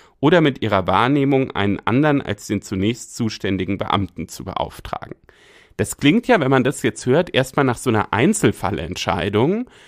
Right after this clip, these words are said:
Und das war tatsächlich in Berlin in einem anderen Fall im vergangenen Jahr auch ein ganz großes Thema. Wir erinnern uns alle an den, ähm, Korruptionsskandal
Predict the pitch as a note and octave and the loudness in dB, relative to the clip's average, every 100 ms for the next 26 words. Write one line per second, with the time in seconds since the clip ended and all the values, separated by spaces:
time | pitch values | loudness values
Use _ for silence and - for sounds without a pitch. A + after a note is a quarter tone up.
0 | - - B2 B2+ - G#2+ D#3+ F3+ D3+ - | -20 -2 0 2 2 2 2 0 -2 0
1 | A2+ C#3 D#3 D3+ - A2+ G#2 G2 A#2 F#3 | -2 -2 -4 -4 -2 0 0 0 0 0
2 | F3 A#2 - A2+ G#2+ - B2+ G3 F#3 D#3 | 0 -2 0 0 0 0 2 4 2 2
3 | - C#3 C3+ B2 G#2+ A#2 F#2+ G#2 C3+ D3 | 0 0 2 0 0 -2 0 0 2 0
4 | A#2 G2 G2+ C#3+ - - B2 - A#2+ D3 | 2 2 2 2 -2 -2 0 0 -2 -4
5 | - A2+ A#2+ G#2 - - G2+ G2+ C#3+ F#3+ | -4 -2 -2 -4 -10 -4 0 0 0 0
6 | A3 - - - - - A#2 A#2 D3+ F#3 | -4 -10 -20 -20 -8 2 4 4 4 4
7 | D3+ B2 - - A2+ E3 D3+ - A#2+ A2+ | 4 0 -2 0 2 4 2 2 0 2
8 | A2 A2+ A2+ - G#2+ A2 A2 - G#2+ G#2+ | 2 2 0 0 2 2 0 0 -2 -2
9 | - G#2+ A2 E3 - C#3 C3 A#2+ A2+ A#2+ | -4 0 2 2 0 0 2 4 4 4
10 | B2+ | 2